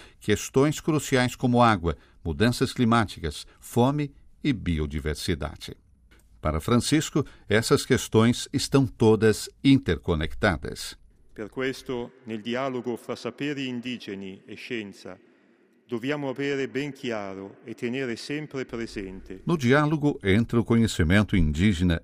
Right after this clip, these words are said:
Speaker 1: e a ciência, devemos ter claramente em mente que todo esse patrimônio de conhecimento deve ser empregado como meio de superar conflitos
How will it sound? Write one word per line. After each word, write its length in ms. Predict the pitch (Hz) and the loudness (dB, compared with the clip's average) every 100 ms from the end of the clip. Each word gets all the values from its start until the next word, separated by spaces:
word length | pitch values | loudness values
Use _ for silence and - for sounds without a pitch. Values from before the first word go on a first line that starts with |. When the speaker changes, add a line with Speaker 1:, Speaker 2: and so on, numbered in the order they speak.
| - | -2
Speaker 1:
e 120 | 82 | 0
a 60 | 76 | 0
ciência, 600 | - 113 101 123 - 110 - - | 0 2 4 2 0 -2 -4 0
devemos 440 | 120 131 156 147 - | 4 6 4 2 2
ter 240 | 120 - | 0 0
claramente 840 | - 151 175 117 113 104 - 87 - _ | 2 4 4 6 6 4 0 -8 -8 _
em 120 | 139 151 | 0 2
mente 480 | 92 92 90 127 - - - | 4 2 2 -2 -4 -12 -6
que 100 | - | -2
todo 640 | 131 _ 170 196 190 156 117 | -2 _ 6 6 6 6 6
esse 320 | 135 - 127 | 4 2 0
patrimônio 720 | - 127 131 92 92 104 78 | 2 2 2 2 4 4 2
de 120 | 78 | -2
conhecimento 960 | - 113 117 98 - 73 101 120 113 - - - | 0 2 2 2 -2 0 2 4 2 0 -14 -2
deve 160 | 87 87 | -2 0
ser 320 | - 117 - - | 0 0 -2 -2
empregado 760 | 143 160 - 113 87 104 113 120 | 0 0 2 2 4 0 0 0
como 300 | 123 113 82 | 2 2 2
meio 300 | 98 110 101 | 2 2 0
de 100 | 104 | -2
superar 500 | - 131 98 104 104 | -4 0 2 2 0
conflitos 880 | - 98 76 - 120 110 98 - | 2 2 0 0 0 2 0 -2